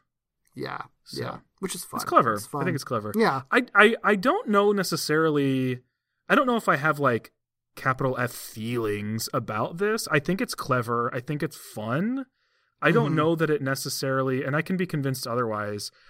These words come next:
Speaker 2: I don't know that it necessarily adds anything other than trying something neat and, and doing it. You know what I mean?
Speaker 1: I think that's all it is.
Speaker 2: Um, so I don't have, like, a problem with it, but I think that's just kind of where I'm at with it, where I'm like, "That's a,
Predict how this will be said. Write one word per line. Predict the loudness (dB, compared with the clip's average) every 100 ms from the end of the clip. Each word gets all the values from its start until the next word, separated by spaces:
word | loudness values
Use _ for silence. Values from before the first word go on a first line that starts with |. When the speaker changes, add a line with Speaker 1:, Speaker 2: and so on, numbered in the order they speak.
| -12 -2
Speaker 2:
I |
don't | 0
know | 2
that | 2 2
it |
necessarily | 0 -2 0 2 2 0
adds | 2 4 4 2
anything | -2 -2 -2 -2 0
other | 0 2 2
than | 2 0 -2
trying | -2 0 2 0
something | 0 -2 -2 -2 -2 -4 -6 -10 _ _ -6
neat | 0 2 0 -2 -6 -2
and, | -2 -4 -10 _
and | -6 -6 -6
doing | -4 0 2
it. | 2 -2 -2
You | 2
know | 4
what | 4
I |
mean? | 2 0 -2 -6 _ -20 -20 _
Speaker 1:
I | 8 10
think | 8
that's | 6 2
all | 2 2
it | -2
is. | -6 -8 -2
Speaker 2:
Um, | 2 2 2 -2
so | 2
I | 2
don't | 4
have, | 4
like, | 4 0
a |
problem | -2 0 0 2 0
with | -2 0
it, | 0 0 -4 -4
but | 0
I | 0
think | 0 0
that's | 0 -2
just | -2
kind | -2
of | 0
where | 2 2
I'm | 0
at | -4 -6
with | -8
it, | -8
where | -6
I'm | -6
like, | -4
"That's | -2 0
a, | 0